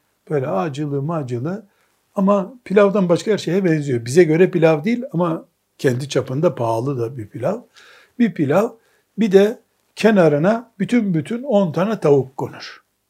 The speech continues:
Meyve suları da konur. "Haydi bismillah." denir. Öyle bir daha bir şey gelecek falan yok. Böyle bir kültür çok da,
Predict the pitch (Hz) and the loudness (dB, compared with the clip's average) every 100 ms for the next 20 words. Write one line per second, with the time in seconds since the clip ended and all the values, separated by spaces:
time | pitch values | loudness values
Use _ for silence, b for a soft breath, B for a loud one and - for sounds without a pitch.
0 | _ _ _ _ _ _ _ _ _ _ | _ _ _ _ _ _ _ _ _ _
1 | _ - 202 202 160 - 170 135 127 123 | _ 0 4 4 2 -2 -2 0 0 -2
2 | 120 196 214 226 220 190 170 165 - 170 | -4 -4 -4 2 6 8 6 -2 -4 -2
3 | 151 131 110 - 170 208 175 160 185 170 | 0 0 0 -6 -4 0 0 0 2 0
4 | 151 143 175 143 139 160 147 - 147 165 | 0 -4 -2 0 0 -2 -4 -4 -4 -2
5 | 131 - - b b b b _ 240 196 | -4 -8 -16 b b b b _ 6 6
6 | 190 185 170 143 233 - _ _ 233 185 | 4 -2 -4 -4 -8 -12 _ _ -2 -2
7 | - 170 185 | 0 0 0